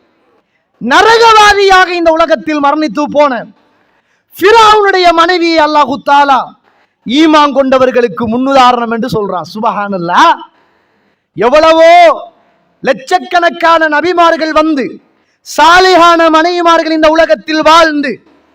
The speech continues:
நபிமார்களுடைய பிள்ளைகள் சாலிகானவர்களாக வாழ்ந்து மரணித்து, சாபிய பெண்கள் சாலிகானவர்களாக வாழ்ந்து மரணித்து, இன்றைக்கு இஸ்லாத்துக்கு சேவைகள் செய்து, தண்ட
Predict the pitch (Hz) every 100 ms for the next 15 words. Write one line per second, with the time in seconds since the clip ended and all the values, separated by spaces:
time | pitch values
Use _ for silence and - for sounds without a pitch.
0 | _ _ _ 247 311 392 381 370 359 349
1 | 330 330 339 370 349 339 330 - 311 359
2 | 381 349 339 330 320 311 302 302 302 294
3 | 320 320 311 302 302 302 294 240 214 -
4 | _ _ _ _ _ _ - 302 359 427
5 | 403 381 359 349 349 339 330 302 320 339
6 | 381 359 339 330 311 311 302 302 294 285
7 | 294 294 294 277 285 277 - 247 135 _
8 | _ _ _ _ _ _ - 277 320 339
9 | - 330 320 370 359 349 339 220 339 -
10 | 349 349 330 330 320 339 339 277 - _
11 | _ _ _ _ - 302 349